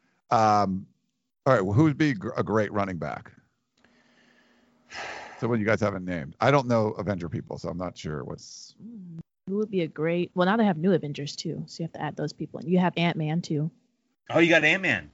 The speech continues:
Speaker 3: You got Ant-Man.
Speaker 2: Ant-Man.
Speaker 3: I think
Speaker 2: But Ant-Man
Speaker 3: Ant-Man
Speaker 2: is
Speaker 1: Could you
Speaker 2: kind
Speaker 1: escape
Speaker 2: of
Speaker 1: that?
Speaker 3: offensive
Speaker 2: useless, though.
Speaker 3: lineman. Giant, Giant Man's an offensive lineman.
Speaker 2: You think so?
Speaker 3: Yeah, 'cause he can just
Speaker 2: 'Cause
Speaker 3: kick.
Speaker 2: if he's not giant, he's useless.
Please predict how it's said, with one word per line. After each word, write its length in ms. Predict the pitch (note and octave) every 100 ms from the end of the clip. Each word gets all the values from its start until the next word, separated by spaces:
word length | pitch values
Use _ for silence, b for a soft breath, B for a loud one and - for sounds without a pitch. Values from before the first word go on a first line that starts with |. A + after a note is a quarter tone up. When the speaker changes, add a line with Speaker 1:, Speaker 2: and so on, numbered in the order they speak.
| -
Speaker 3:
You 80 | B2
got 120 | C#3
Ant-Man. 260 | D3 D#3+ B2+
Speaker 2:
Ant-Man. 60 |
Speaker 3:
I 20 | D3
think 160 | G#3+
Speaker 2:
But 60 | A#3
Ant-Man 300 | C#4+ D#4 A#3
Speaker 3:
Ant-Man 180 | G#3+ G3+
Speaker 2:
is 60 | G3+ _ _ _
Speaker 1:
Could 100 | B2+
you 60 | B3+
Speaker 2:
kind 100 | C#4
Speaker 1:
escape 160 | - B3+ C4 A3+
Speaker 2:
of 60 | -
Speaker 1:
that? 40 |
Speaker 3:
offensive 180 | - F#4
Speaker 2:
useless, 260 | C4+ F#3+ E3
though. 60 |
Speaker 3:
lineman. 300 | B2+ C3 D2+ - _ _ -
Giant, 340 | C#3 B2+ -
Giant 240 | C3 C#3+ C3
Man's 180 | A#2+ A2+
an 60 |
offensive 340 | G#2+ G#2 G2 E2
lineman. 340 | F#2+ F#2+ - - _ _ _ _ _
Speaker 2:
You 120 | G#3
think 220 | G3+ A3+ A3+
so? 300 | - - - _ _ _ _
Speaker 3:
Yeah, 300 | C3+ B2 E2+ -
'cause 100 | -
he 60 | A#2+
can 80 |
just 120 | G#2+ A#3+
Speaker 2:
'Cause 80 |
Speaker 3:
kick. 80 | A3
Speaker 2:
if 100 | A3
he's 160 | A#3+ G#3
not 220 | A3 A#3 _
giant, 380 | G3+ F#3 G#3 A#3 -
he's 200 | G#3 E3+
useless. 540 | F3+ - - - -